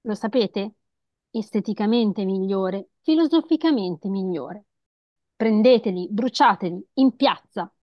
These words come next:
Poi passeremo a quelli leggermente sovrappeso. E qui la tua scrittura è sempre molto, eh, affilata e hai spesso un'ironia che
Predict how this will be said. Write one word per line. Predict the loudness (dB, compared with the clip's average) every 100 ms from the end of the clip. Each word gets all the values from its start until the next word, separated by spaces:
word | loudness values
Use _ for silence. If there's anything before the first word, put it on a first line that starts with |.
| _ _ _ _ _
Poi | 4 4 2 -2
passeremo | -6 -2 0 2 0
a | -2
quelli | -2 -2 0 -6 -10
leggermente | -2 0 0 0 -2 -4 -6 -10 -14
sovrappeso. | -10 -6 -6 -6 -14 -16 _ -20 _ _ _ _ _ _ _ _ _ _
E | -4 -2
qui | 4 4 2
la | 0 2
tua | 2
scrittura | 2 0 2 2 2
è |
sempre | 0 -4 -2 0
molto, | 0 0 0 -2 -4 -6 -10 -10
eh, | -6
affilata | 0 0 0 -4 -6 -8 -6 0 4 4 4 2 2 2 -2
e | -8 -4
hai | 0 2 2 -2 -4
spesso | -10 _ _ 2 2 -4 -4 -2 -2 -2
un'ironia | -2 0 2 2 2 0 -2 -2
che | -4 -6 -4 -6